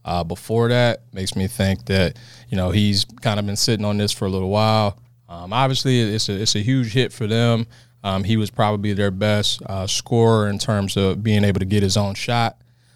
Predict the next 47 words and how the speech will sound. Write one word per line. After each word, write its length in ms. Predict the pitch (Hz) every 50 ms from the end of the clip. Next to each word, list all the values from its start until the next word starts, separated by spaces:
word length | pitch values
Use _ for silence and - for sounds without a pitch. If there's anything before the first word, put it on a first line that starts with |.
| _ _ -
Um, 200 | 98 92 92 98
he 160 | 95 101 98
was 120 | 95 85
a 40 | 92
guy 320 | 87 87 101 98 92 95 92
who 180 | 95 104 98
can, 460 | - - - 98 95 95 92 90 92 - -
you 60 | 107
know, 120 | 98 98 95
kinda 260 | - 117 98 90 95
create 380 | - - - 104 104 107 107
on 100 | 107 104
his 140 | 101 101 95
own, 420 | 107 110 113 110 110 110 107 101 - - - - -
uh, 40 | -
probably 280 | - - 98 92 95
more 160 | 98 104 101 98
so 340 | - - 110 101 101 98
than 240 | 95 92 98 98 98
any 220 | 87 98 101 98 98
other, 220 | 98 95 98 95 - - - - - _ _ _ _ -
any 160 | 147 135 123
other 140 | 117 104 95
player 240 | - 127 110 104 101
on 80 | 95
the 40 | 92
team. 460 | - - 139 131 127 120 113 101 98 - - - _ _ _ _ _ _ _ -
And 160 | 107 98 98
now 500 | 104 117 120 120 117 117 113 110 107 110
when 200 | - 113 113 107
you 120 | 107 104 104
combine 460 | - 110 101 98 107 107 107 104 104
that 180 | 104 107 104 101
with 120 | 98 95
Brad 240 | 95 101 98 92 92
Davison 440 | 104 135 151 151 135 - 127 120 113
being 220 | 107 113 107 104 107
out 220 | 107 104 104 98
there 180 | 107 107 107 104
really, 300 | 104 110 110 110 104 98
really 240 | 101 98 92 95 92
thin 320 | - - 117 117 113 113
on 140 | 104 98 90
the 60 | 90
wing, 340 | 95 113 123 127 127 123 110
they 80 | 107
were 120 | 98 92